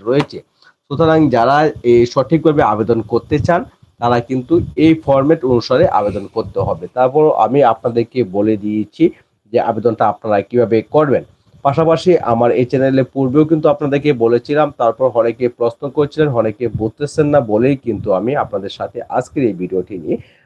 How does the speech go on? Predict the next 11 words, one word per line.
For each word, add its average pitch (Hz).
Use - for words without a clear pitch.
আহ, 117
সরাসরি 160
আমি 107
আপনাদের 101
সম্মুখে 101
হাজির 110
হয়েছি। -
তো 135
এখানে 175
বলা 123
হয়েছে 156